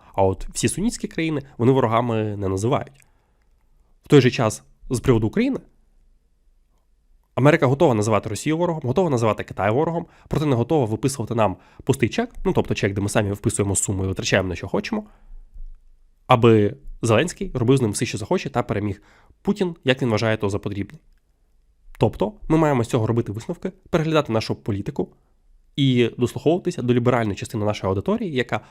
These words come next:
розповідала вам, розповідала владі, як виходити на контакт з республіканцями, що робити з бюджетом, як скорочувати всі витрати, окрім витрат на війну, як допомагати військовому виробництву, як залучати людей в армію і насправді перемагати у цій війні, а не робити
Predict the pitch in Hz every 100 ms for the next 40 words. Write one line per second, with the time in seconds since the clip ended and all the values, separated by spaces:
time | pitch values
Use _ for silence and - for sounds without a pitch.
0 | - 131 - - 131 131 95 85 - _
1 | _ _ _ _ _ _ _ - - 120
2 | 110 95 107 92 - _ - 117 113 117
3 | 101 104 98 110 107 - 117 - 113 110
4 | 135 165 156 143 - _ _ _ - -
5 | 135 117 104 104 98 127 143 120 - 131
6 | 123 - 123 - 107 - 139 113 - 104
7 | 90 - 101 107 101 98 98 107 160 -
8 | - _ _ - 131 117 107 107 110 98
9 | - 104 95 90 92 98 208 - 151 -
10 | - 127 120 107 113 107 101 98 123 165
11 | 143 120 135 135 135 117 101 101 98 98
12 | 98 92 104 92 92 180 185 - - -
13 | 131 123 117 107 117 117 104